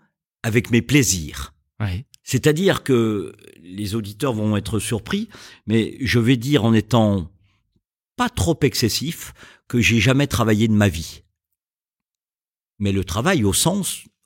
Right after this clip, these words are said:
Speaker 1: obligation.
Speaker 2: Au sens labeur.
Speaker 1: Astreinte, contrainte,
Speaker 2: Ouais.
Speaker 1: euh, labeur, mais
Speaker 2: Ouais.
Speaker 1: pas au sens noble du terme,
Speaker 2: Ouais.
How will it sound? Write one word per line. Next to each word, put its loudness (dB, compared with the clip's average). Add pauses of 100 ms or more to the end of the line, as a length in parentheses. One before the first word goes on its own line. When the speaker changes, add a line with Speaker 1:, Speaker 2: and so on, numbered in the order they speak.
Speaker 1:
obligation. 0 (1200)
Speaker 2:
Au -10
sens 0
labeur. 4
Speaker 1:
Astreinte, 0 (160)
contrainte, 0
Speaker 2:
Ouais. -8
Speaker 1:
euh, -14
labeur, 4
mais 0
Speaker 2:
Ouais. -4 (300)
Speaker 1:
pas 0
au -8
sens -6
noble 2
du -2
terme, -2
Speaker 2:
Ouais. -8